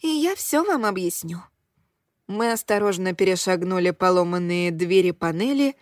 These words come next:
и сели за низкий столик напротив Мика. Девушка рассказала нам про главного священника, таинственное приглашение во дворец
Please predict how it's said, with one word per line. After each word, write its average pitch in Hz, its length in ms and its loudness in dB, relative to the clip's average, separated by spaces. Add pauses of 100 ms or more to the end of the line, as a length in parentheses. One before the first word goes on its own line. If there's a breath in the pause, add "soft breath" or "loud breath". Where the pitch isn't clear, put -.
(500 soft breath)
и 277 220 -2
сели 285 380 0
за 226 180 4
низкий 185 420 -2
столик 233 560 -2
напротив 175 600 0
Мика. 117 440 -10 (840 soft breath)
Девушка 202 560 0
рассказала 185 680 0
нам 175 260 -2
про 180 180 0
главного 175 540 2
священника, 185 920 -2 (480 loud breath)
таинственное 214 840 0
приглашение 190 880 4
во 175 100 2
дворец 156 600 -2